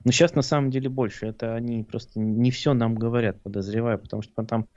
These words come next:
в церне несколько таких, а, коллайдеров, на самом деле, этих, э,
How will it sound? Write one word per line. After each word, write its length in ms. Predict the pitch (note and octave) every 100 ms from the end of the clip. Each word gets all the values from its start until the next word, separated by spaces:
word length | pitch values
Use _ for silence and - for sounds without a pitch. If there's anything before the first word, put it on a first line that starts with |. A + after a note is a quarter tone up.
| - - - -
в 80 | - -
церне 340 | - A#2+ A2+
несколько 460 | C3+ G3 - C3 A#2+
таких, 360 | A2+ - A2+
а, 280 | A2 G#2 G#2
коллайдеров, 540 | - G#2+ G#2+ G2 G2 G2+
на 80 |
самом 280 | G2+ G#2 F#2+
деле, 240 | F#2 G2 G2+
этих, 280 | G2+ G#2 -
э, 140 | G2